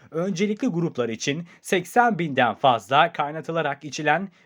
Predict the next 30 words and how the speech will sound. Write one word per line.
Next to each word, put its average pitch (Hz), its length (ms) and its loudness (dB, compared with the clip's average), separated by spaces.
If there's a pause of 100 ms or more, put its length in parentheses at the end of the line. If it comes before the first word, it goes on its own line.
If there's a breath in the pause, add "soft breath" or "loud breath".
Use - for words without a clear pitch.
bitkisel 208 680 -2
öz 190 280 -6
paketi 147 340 -4
hazırladı. 110 560 -2 (360 soft breath)
covid 135 240 -2
on 139 180 4
dokuz 117 260 -6
hastalarına 123 540 0
ayrılan 120 420 2
hastanelerdeki 127 1000 0 (260 soft breath)
doğrulanmış 208 580 4
hastaların 135 680 0 (180 loud breath)
her 147 340 2
biri 92 160 -12
için 147 380 -10 (260 soft breath)
kişiye 220 380 2
özel 135 460 0
reçeteler 151 480 0
hazırladık, 110 600 -6 (160)
dedi. 117 440 0 (140)
Tedavilerde 139 760 2
geleneksel 151 760 0
Çin 139 200 -8
tıbbı 107 260 -10
ilaçları 113 580 -2
ve 120 280 -2 (140)
batılı 165 340 0
ilaçlar 139 600 0
birlikte 127 340 -6
uygulandı. 101 720 -6